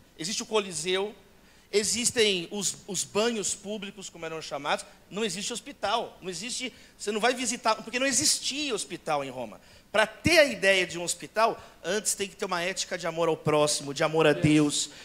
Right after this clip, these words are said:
Speaker 1: de cuidado com a pessoa simples. Então, eu, eu entendo, quando a gente vê a história das missões, fechando, nós aprendemos também que Deus, muitas vezes nós não temos a resposta pronta, mas começa reformando aquilo que às vezes é simples,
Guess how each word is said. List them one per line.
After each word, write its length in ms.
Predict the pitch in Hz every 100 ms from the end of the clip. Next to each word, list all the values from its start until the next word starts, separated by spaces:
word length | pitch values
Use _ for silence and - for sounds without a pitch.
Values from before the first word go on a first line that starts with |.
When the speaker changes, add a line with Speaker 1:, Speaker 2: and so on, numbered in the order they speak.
| -
Speaker 1:
de 120 | -
cuidado 520 | - 202 165 185 190
com 100 | 185
a 20 | 185
pessoa 340 | 185 - 185
simples. 840 | - - - 180 175 - 175 - - - - -
Então, 300 | - 269 302
eu, 120 | 196 208
eu 80 | 214
entendo, 340 | 214 233 247 -
quando 160 | 220 226
a 40 |
gente 200 | 226 208
vê 120 | 185
a 20 | 175
história 400 | - - 180 165
das 200 | 147 127
missões, 520 | 120 - 214 185 -
fechando, 480 | - 202 - 151 123 - _ - _ _ -
nós 120 | 170
aprendemos 520 | 214 247 220 220 240
também 240 | - 208 233
que 100 | 233
Deus, 500 | 180 220 262 - - - - - - _
muitas 320 | 226 285 262
vezes 160 | 214 269
nós 160 | 262 247
não 80 |
temos 220 | 254 269 254
a 40 |
resposta 540 | 240 220 - 226 -
pronta, 500 | 233 190 160 131 - - _ _ _ -
mas 160 | 196 233 -
começa 500 | 262 254 269 330 302
reformando 580 | 277 285 262 226 220 226
aquilo 320 | 220 240 220 - - _
que 60 | -
às 160 | 214 202
vezes 160 | 254
é 60 | 285
simples, 640 | 285 - 277 - - -